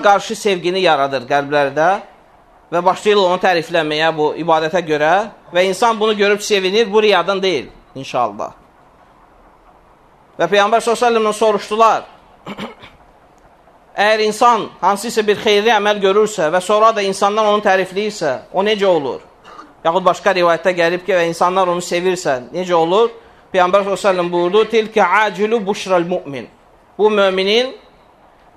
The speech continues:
müjdəsinin tez verilməsidir ona bu dünyada. Yəni, insan bir əməl eləyəndə Allah üçün eləyir, ondan ötürü eləmir ki, kimsə onu tərifləsin. Və lakin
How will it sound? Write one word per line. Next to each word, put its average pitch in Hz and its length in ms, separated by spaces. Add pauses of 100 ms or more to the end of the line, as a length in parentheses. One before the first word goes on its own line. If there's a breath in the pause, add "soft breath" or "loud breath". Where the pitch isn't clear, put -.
(260)
müjdəsinin 208 760 (100)
tez 196 260
verilməsidir 165 600
ona 127 320
bu 160 120
dünyada. 117 500 (480)
Yəni, 175 240
insan 214 280
bir 185 120
əməl 190 380 (720)
eləyəndə 185 420
Allah 233 320
üçün 190 200
eləyir, 175 380 (320)
ondan 214 320
ötürü 220 220
eləmir 208 340
ki, 202 200
kimsə 185 220
onu 165 160
tərifləsin. 147 560
Və 220 80
lakin 254 300